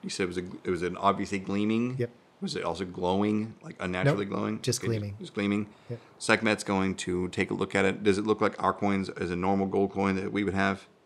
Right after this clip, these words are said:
Speaker 2: It is larger than any coin you've ever seen.
Speaker 1: Okay.
Speaker 2: And it has the same flowing script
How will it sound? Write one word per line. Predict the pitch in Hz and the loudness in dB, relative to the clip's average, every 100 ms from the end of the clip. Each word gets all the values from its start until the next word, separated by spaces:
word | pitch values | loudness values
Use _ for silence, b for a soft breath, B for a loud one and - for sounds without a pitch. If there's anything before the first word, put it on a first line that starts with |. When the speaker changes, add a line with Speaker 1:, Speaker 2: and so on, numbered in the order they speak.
| _ - | _ -2
Speaker 2:
It | 117 | 0
is | 107 | 0
larger | 101 110 120 143 135 123 | 0 2 2 2 0 -2
than | 139 113 | -2 0
any | 113 120 | 0 -2
coin | - 117 | 0 0
you've | 113 107 | 0 -2
ever | 107 123 | -4 -4
seen. | - 101 98 131 _ _ - | -6 -8 -8 -12 _ _ -8
Speaker 1:
Okay. | 85 - _ _ _ - | -8 -10 _ _ _ -4
Speaker 2:
And | 113 | -2
it | 110 | -2
has | 104 117 98 | 0 -2 -2
the | 107 | -4
same | - 117 113 | -2 0 -2
flowing | 101 120 117 110 104 | -4 -2 0 0 -4
script | - 120 107 - | -4 -4 -4 -8